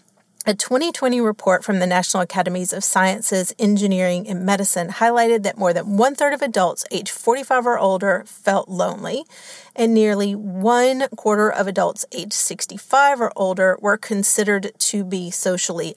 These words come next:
isolated. So poor social relationships, which are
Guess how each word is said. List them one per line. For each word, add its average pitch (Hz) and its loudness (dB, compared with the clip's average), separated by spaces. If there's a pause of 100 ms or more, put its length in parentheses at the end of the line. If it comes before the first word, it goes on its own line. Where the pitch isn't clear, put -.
isolated. - -6 (760)
So 185 0 (160)
poor 311 0
social 240 2
relationships, 202 0
which 214 -2
are 208 -2